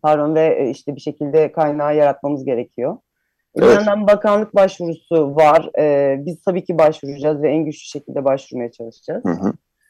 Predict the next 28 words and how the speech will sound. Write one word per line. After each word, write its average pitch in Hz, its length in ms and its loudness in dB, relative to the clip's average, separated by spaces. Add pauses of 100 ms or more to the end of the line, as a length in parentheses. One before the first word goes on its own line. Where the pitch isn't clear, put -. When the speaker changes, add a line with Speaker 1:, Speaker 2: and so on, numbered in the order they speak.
(140)
Speaker 1:
Ama 214 240 2
bir 233 60 4
yandan 214 460 4
da, 220 260 2 (100)
e, 170 260 2
sonuçta, 202 720 0 (480)
e, 151 220 0 (140)
yani 170 300 4
şöyle 226 320 4
bir 185 180 -2
ilginç 156 440 -4
nokta 135 320 -2
var. 165 220 2
Filmde, 156 520 -2
e, 135 200 -2
işte - 200 -12
iki 151 200 -12
karakter 160 500 2
var. 160 380 2
E, 131 200 0 (120)
Pupul 156 380 -6
ve 151 80 0
Yeranik 143 540 -2
ve 156 160 -2
bunlar 160 360 0
iki 147 200 -16
kız - 180 -20
kardeş. 139 480 -6